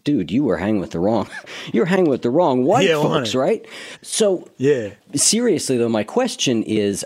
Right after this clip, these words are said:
Speaker 1: are there spaces that would have been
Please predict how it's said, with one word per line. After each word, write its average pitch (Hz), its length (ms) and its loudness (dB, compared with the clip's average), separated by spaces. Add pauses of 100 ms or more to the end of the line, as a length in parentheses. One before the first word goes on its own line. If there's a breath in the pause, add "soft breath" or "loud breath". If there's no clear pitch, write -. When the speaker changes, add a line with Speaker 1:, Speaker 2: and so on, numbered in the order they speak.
Speaker 1:
are 180 360 2
there 117 720 0
spaces - 960 -2 (180)
that 110 640 0 (220)
would 185 140 2
have 180 220 -4
been 135 420 2